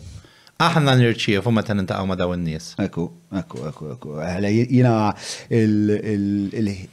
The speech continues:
Speaker 2: il-ħiliet tiegħi li nipproduċi l-kontenut, ehm, marru ħafna l-qoddim minn mendu kelli l-opportunità li nitkellem mal-, mal-Patreons.
Speaker 1: Taf tfakkarni, John, jien taf x'nemmen.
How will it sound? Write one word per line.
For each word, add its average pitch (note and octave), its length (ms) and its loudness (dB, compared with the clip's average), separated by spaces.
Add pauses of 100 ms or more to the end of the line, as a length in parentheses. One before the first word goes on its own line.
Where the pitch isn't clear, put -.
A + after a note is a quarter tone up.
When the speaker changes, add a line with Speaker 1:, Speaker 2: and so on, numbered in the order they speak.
Speaker 2:
il-ħiliet G#2+ 480 0
tiegħi G#2 240 0
li G2 80 0
nipproduċi G#2+ 680 2
l-kontenut, G2+ 640 -2 (260)
ehm, F2+ 540 -4 (760)
marru G#2 360 2
ħafna G2 600 0
l-qoddim G2+ 540 2
minn F#2+ 160 4
mendu F#2+ 220 4
kelli G2 920 2
l-opportunità A2 800 4
li G#2 160 4
nitkellem G2 400 2
mal-, F#2 240 -2 (240)
mal-Patreons. F#2 800 0 (560)
Speaker 1:
Taf E3+ 240 -2
tfakkarni, E3 480 2
John, A2 320 2
jien E3+ 240 0
taf C3 220 -2
x'nemmen. A2 500 0